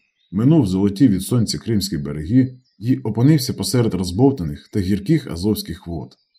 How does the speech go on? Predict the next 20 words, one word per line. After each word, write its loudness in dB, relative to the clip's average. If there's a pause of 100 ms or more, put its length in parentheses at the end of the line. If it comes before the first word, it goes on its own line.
(160)
На -6
початку -2
квітня 0
Месопотамія 0
прибула 0
до -2
Маріуполя. -2 (460)
У -4
мене 6
мама 4
часто -2
бувала 2
в 0
Маріуполі. 0 (340)
Знову 4
перебила 2
мене 2
Ольга. -6 (400)
По 2
роботі. 0